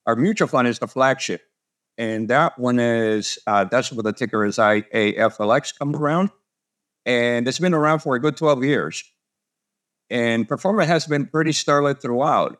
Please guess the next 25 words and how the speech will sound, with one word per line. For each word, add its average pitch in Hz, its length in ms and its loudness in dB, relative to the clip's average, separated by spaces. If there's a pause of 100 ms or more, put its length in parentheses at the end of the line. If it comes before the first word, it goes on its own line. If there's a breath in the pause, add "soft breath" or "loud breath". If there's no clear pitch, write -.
Uh, 95 460 2
if 107 100 -10
you 123 40 -10
look 123 160 -6
at 120 120 -4
the 123 140 2
S 120 160 -2
M 117 100 0
A 131 140 2
account 135 440 -2
for 104 80 -12
the 101 100 -6
strategy 117 460 0
itself, 120 480 0
it's 107 160 -6
a 101 120 -2
five-star 120 580 2
Morningstar. 123 680 0 (720)
And 98 420 0
the 101 60 0
mutual 117 280 -2
fund 120 180 0
is 104 100 -2
four 120 240 0
stars. 151 480 0